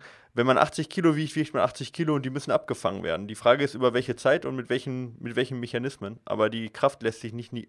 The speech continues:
äh, also nivellieren. Und, äh, äh,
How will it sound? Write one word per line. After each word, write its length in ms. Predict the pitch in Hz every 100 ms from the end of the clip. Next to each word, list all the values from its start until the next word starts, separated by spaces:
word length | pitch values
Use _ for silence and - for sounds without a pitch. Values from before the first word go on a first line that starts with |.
| -
äh, 200 | - 110
also 180 | 87 110
nivellieren. 560 | 113 110 113 123 98 87 _ - - -
Und, 440 | - 110 113 110
äh, 240 | 104 110 107 104 - - -
äh, 300 | - 113 110